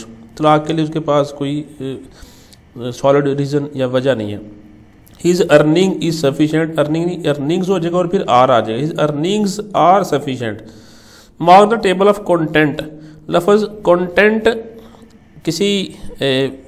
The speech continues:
फहरिस्त को कहा जाता है, ठीक है, सॉरी, content किसी मवाद को कहा जाता है और कंटेंट्स list को कहा जाता है। तो mark the table of contents, ये content की जमा नहीं है, contents अलहदा से लफ्ज़ है।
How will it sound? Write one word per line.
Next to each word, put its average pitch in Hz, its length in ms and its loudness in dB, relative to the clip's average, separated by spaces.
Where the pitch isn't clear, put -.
फहरिस्त 156 500 2
को 226 100 4
कहा 202 200 2
जाता 196 300 0
है, 196 320 -4
ठीक 156 180 -6
है, - 140 -10
सॉरी, 147 340 -2
content 190 720 2
किसी 190 180 -2
मवाद 147 360 6
को 196 80 0
कहा 185 180 4
जाता 185 200 0
है 190 60 2
और 180 60 -4
कंटेंट्स 165 880 -2
list 160 300 0
को 160 140 -2
कहा 113 160 0
जाता 107 280 -4
है। - 260 -12
तो 156 80 -6
mark 156 260 6
the 170 140 0
table 165 280 2
of 175 40 -10
contents, 151 640 0
ये 156 60 -2
content 165 540 -2
की 170 60 0
जमा 156 260 0
नहीं 143 200 -2
है, 180 80 -4
contents 160 760 -4
अलहदा 143 340 -2
से 123 100 -6
लफ्ज़ 107 280 -8
है। 110 80 -12